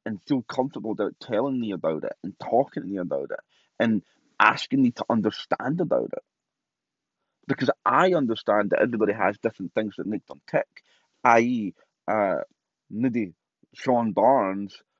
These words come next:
wants, wants the position title,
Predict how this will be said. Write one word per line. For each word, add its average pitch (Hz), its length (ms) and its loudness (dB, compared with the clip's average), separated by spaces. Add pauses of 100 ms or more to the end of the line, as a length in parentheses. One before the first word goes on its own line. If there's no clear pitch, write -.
wants, 113 840 -2 (1300)
wants 117 440 -2
the 117 160 0
position 127 540 -4
title, 53 480 -6